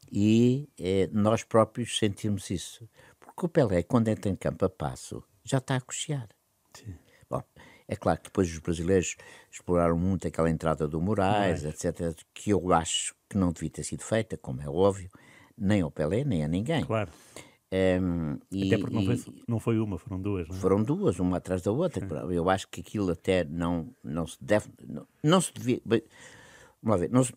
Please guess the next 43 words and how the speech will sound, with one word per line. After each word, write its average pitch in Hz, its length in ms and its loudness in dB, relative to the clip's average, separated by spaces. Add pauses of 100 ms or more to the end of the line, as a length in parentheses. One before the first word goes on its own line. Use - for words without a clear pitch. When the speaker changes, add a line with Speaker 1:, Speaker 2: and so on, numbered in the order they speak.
Speaker 1:
não 131 120 4
se - 160 -2
devia 87 260 -4 (280)
ter 78 100 -2
feito, 76 360 -2
por 82 120 -6
um 90 80 0
lado, 135 320 -4 (280)
nem 135 280 6
Portugal 127 400 -2
precisava 67 480 -6 (180)
Speaker 2:
Claro. 135 360 -4
Speaker 1:
de 95 120 -4
o 135 40 0
Speaker 2:
Sim, 185 60 -8
Speaker 1:
fazer. 85 280 0
Speaker 2:
sim, 143 220 -12 (100)
sim. 143 160 -12
Speaker 1:
E 139 400 4 (640)
é 113 140 4
como 123 220 2 (120)
um - 40 -20
bocadinho 120 340 2
bater 117 320 4
num 110 180 0
homem 117 220 4
que - 80 -12
já 120 80 0
está 110 280 -2
a, - 800 -8
a, - 20 -2
a 95 40 -4
cair. 95 280 -2 (120)
Speaker 2:
Uhum. 120 280 -6
Speaker 1:
Portanto, - 440 -8
não, 80 300 -6
não 90 180 -2
foi 92 220 -2
nada 90 340 0
simpático, - 1200 -8
Speaker 2:
Ok. - 80 -12 (100)
Speaker 1:
digamos 87 400 0
assim. 67 340 -10